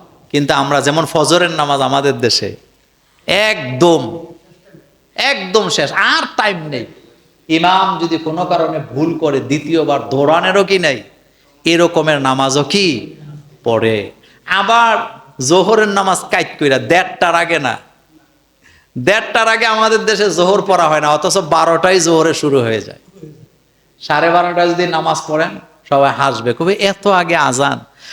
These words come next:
আসরের নামাজ তো আমার দেশে পড়া হয় সবচেয়ে শেষ বেলা, কিন্তু মক্কা মদিনায় যখন আপনারা যান, আচ্ছা বলেন তো, আসরের নামাজ এত দেরিতে হয়?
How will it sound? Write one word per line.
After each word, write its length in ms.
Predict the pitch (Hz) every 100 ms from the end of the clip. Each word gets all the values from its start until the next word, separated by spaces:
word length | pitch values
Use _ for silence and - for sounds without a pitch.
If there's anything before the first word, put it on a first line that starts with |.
| -
আসরের 500 | - 185 185 254 262
নামাজ 380 | 247 247 247 - -
তো 60 |
আমার 320 | 208 202 214
দেশে 220 | 196 190 208
পড়া 280 | 202 190
হয় 160 | 185 180
সবচেয়ে 420 | 180 180 175 180
শেষ 320 | - 165 143
বেলা, 280 | 120 120 101 - _ _ _ _ _ _ _ _ _ _ -
কিন্তু 180 | 151
মক্কা 360 | 156 165 165 175
মদিনায় 380 | 165 165 170 165
যখন 280 | 156 156 165
আপনারা 360 | 156 160 156
যান, 280 | 135 139 135 - - _ _ -
আচ্ছা 180 | 139 147
বলেন 340 | 139 151 165
তো, 60 | 170 -
আসরের 400 | 151 - 165 170
নামাজ 220 | 165 160 156
এত 200 | 165 165
দেরিতে 420 | 180 160 165 160 160
হয়? 240 | 160 151